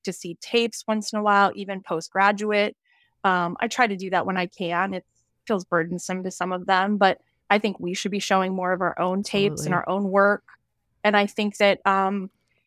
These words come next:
Speaker 1: we should be revealing our own vulnerabilities and mistakes, like, just naturally as a course of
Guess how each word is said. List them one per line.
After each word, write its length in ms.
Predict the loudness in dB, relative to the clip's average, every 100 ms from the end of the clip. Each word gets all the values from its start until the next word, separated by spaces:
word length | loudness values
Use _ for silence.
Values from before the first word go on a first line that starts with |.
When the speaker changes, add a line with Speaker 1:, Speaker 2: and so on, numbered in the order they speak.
| _ -4
Speaker 1:
we 180 | 0 0
should 180 | 0
be 120 | 0 2
revealing 460 | 2 2 2 4
our 120 | 2
own 180 | 2 0
vulnerabilities 600 | -2 -2 2 2 2 -2
and 80 | -2
mistakes, 760 | -4 -4 0 0 0 -6 -8 0
like, 200 | 0 0
just 240 | -6 -6
naturally 640 | -6 -2 -2 -2 -4 -2 2
as 200 | 2 2
a 80 |
course 560 | -6 -6 -2 0 0 -4
of 300 | 0 0 -2